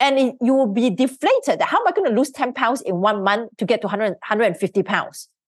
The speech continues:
right? You want to be already tracking yourself month after month.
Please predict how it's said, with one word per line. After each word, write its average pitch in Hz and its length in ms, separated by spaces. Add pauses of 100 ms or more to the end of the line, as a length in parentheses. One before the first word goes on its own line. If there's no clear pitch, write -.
(140)
right? 220 300 (380)
You 262 180
want 330 360 (140)
to 277 120
be 226 200 (120)
already 254 680 (400)
tracking 359 520
yourself 220 440 (140)
month 269 460
after 247 240
month. 240 360